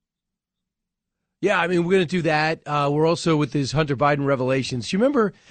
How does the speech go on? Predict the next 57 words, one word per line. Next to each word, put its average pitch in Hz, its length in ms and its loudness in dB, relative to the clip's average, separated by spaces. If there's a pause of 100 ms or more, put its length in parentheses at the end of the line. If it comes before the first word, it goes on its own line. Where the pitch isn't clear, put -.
(160)
uh, 143 200 0 (100)
I 170 80 -2
know 175 120 0
you 139 120 -2
did. 95 240 -10 (300)
Uh, 131 220 -2 (140)
every 185 180 0
single 139 300 -2
day, 101 320 -6 (160)
different 131 480 -2
stories 143 440 2
about 101 240 -8
Russia 147 460 -2
and 90 160 -12
links, 147 460 0
and - 180 -16
Trump - 300 -6
wanted 135 180 -6
to 101 80 -8
build 170 260 2
a 110 120 -2 (280)
big 156 220 0
building 156 520 2
in, 113 340 -4
in 139 160 -4
Moscow, 135 580 -2
and 113 80 -6
he 120 80 -4
wanted 147 320 0 (240)
Vladimir 175 320 2
Putin 220 320 0
to 147 60 0
have 120 100 -4
the - 100 -8
penthouse, 180 680 -2
and 131 180 -2 (320)
that's 190 300 0
why 180 140 4
they 156 80 2
have 147 120 0
this 135 140 -2
great 165 220 2
relationship. 139 920 0
And 139 180 -4
my, 139 140 -2
my 170 240 2
goodness, 214 420 2
the 123 120 -6
president 190 400 2
gets 151 160 -2
along 170 160 0
with 139 80 -2
Saudi 147 240 0
Arabia. 185 320 2
He 143 60 0
has 143 180 0
a 123 120 0